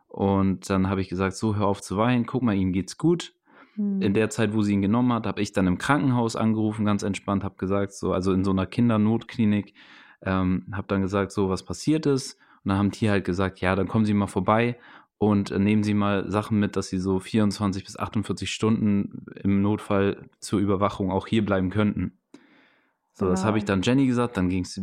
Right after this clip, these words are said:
Speaker 1: wieder los, dann hat sie, <laughs> hat sie wieder noch doller geweint und meint so, "Oh, ich bin so eine schlechte Mutter und nein" und so. Und ich immer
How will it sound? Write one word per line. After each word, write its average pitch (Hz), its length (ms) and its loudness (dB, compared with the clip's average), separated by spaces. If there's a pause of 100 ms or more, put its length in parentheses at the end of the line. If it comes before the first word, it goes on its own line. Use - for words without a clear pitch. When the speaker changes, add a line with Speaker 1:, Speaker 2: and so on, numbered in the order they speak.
Speaker 1:
wieder 127 260 2
los, 117 320 2
dann 92 120 -2
hat 92 140 -4
sie, - 120 -6
<laughs> - 540 -14
hat 95 160 -4
sie 101 160 -2
wieder 131 260 2
noch 127 240 2
doller 120 320 2
geweint 110 380 0
und 104 80 0
meint 107 260 0
so, 101 200 -4
"Oh, 120 280 0
ich 107 180 -4
bin 110 140 0
so 107 60 0
eine 104 120 0
schlechte 107 360 -4
Mutter 117 540 2
und 104 240 -2
nein" 120 460 0
und 101 140 0
so. 104 200 -2
Und 92 120 -2
ich - 160 -6
immer 104 300 0